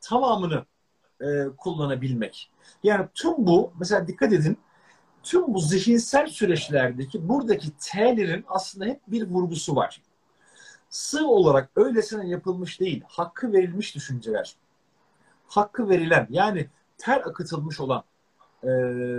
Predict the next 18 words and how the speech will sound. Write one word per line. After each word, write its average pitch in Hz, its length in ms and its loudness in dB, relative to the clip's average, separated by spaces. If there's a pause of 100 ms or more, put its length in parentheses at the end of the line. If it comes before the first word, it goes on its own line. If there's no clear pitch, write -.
(360)
tüm 269 260 -6
bu 156 160 2
eylemler 165 500 2
aslında 175 340 -2
Kur'an 196 420 0 (400)
bize 202 220 -4
bir 185 180 0
T 240 300 -2
ilavesi 135 560 0
yaparak 180 480 -2
ne 196 120 -6
yapmış 185 340 -6
oluyor? 139 340 -4 (420)
Bizi 175 360 -4
adeta 190 500 0
yönlendirmiş, 156 840 -2
bize 156 220 -4
bir 208 180 -2